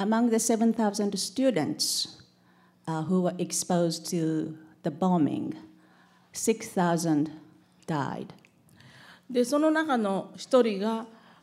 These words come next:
Speaker 2: あの、先ほどの姉です。
Speaker 1: And one of them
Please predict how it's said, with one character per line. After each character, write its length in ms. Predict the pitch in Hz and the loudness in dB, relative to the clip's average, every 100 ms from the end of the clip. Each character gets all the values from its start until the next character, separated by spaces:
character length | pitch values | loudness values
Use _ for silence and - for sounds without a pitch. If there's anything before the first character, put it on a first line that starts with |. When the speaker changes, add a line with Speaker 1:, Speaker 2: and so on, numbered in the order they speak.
| - | -4
Speaker 2:
あ 100 | 214 | 0
の、 160 | 208 | 0
先 280 | 196 220 214 | -2 -2 0
ほ 120 | 220 196 | 0 0
ど 120 | 196 | 0
の 300 | 240 247 - - - _ _ 208 | 0 0 -4 -20 -20 _ _ -2
姉 140 | 196 175 | 0 -2
で 140 | 139 | -4
す。 220 | 135 - - - - | -8 -14 -20 -16 -6
Speaker 1:
And 140 | 185 | -2
one 200 | 202 208 | 2 2
of 140 | 190 165 | 2 4
them 380 | 160 156 156 | 4 2 0